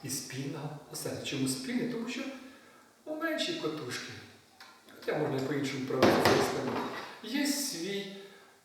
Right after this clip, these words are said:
І мова, ця котушка поміщається в цій котушці, дивіться. У нас буде також електромагніт. От вам іще один привід для виконання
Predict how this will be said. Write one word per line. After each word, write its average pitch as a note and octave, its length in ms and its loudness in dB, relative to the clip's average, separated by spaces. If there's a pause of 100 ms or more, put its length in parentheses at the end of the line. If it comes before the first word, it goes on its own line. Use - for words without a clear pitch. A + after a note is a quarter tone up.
(1500)
І D3+ 140 0
мова, D3+ 280 8
ця E3 80 6
котушка - 380 4
поміщається C3 600 2
в - 40 -6
цій B2 340 0
котушці, - 420 -2 (120)
дивіться. - 300 -2 (2750)
У A#2+ 40 -4
нас A#2 140 -2
буде B2 200 -2
також B2 320 -2 (180)
електромагніт. A#2+ 640 -6 (560)
От E4+ 220 -2
вам A3 240 6
іще - 320 8
один D3+ 340 10 (1800)
привід - 420 0
для - 80 0
виконання - 640 -2